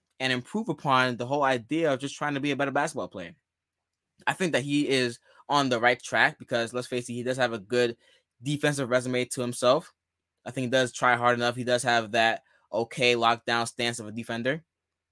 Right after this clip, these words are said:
And also, he does have the, the occasional three-point ball.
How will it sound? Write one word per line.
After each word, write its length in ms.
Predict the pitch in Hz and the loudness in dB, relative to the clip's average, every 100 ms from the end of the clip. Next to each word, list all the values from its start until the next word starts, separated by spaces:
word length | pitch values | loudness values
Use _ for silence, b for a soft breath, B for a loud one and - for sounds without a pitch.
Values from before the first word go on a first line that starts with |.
| _ | _
And 120 | 135 135 | 0 0
also, 220 | 143 135 | 0 -2
he 80 | 120 | -2
does 220 | 135 135 | -2 0
have 260 | 135 120 | 0 0
the, 280 | 113 117 107 - _ _ _ | 0 0 -2 -6 _ _ _
the 360 | 123 117 104 - _ _ _ - | 0 2 0 -4 _ _ _ -18
occasional 580 | - 170 170 156 151 147 | -4 0 2 2 0 2
three-point 500 | 160 156 165 147 135 | 0 0 0 -2 0
ball. 380 | 135 147 202 | 2 2 -2